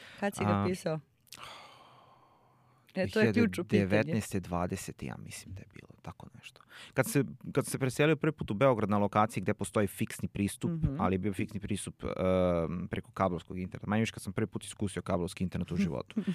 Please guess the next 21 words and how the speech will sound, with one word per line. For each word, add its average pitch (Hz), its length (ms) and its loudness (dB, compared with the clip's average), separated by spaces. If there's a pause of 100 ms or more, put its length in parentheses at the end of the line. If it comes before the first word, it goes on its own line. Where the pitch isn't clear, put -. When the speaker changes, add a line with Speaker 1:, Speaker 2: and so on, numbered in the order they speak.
(100)
Speaker 2:
Tad - 180 6
sam 95 120 0
ga, 82 80 -4
tad 120 180 6
sam 117 100 0
ga 101 60 2
napisao 113 460 2 (300)
i 110 60 6
rekao 110 200 6
sebi: 98 240 4
„Nikad 90 240 -2
više.” - 280 -8 (140)
Speaker 1:
Nikad 160 300 -6
više. 117 300 -10 (640)
Speaker 2:
Tako 92 260 0
da 101 80 6
nisam 135 280 6
ni 117 60 8
dovršio 113 340 4
taj 90 160 0
tekst. - 480 -6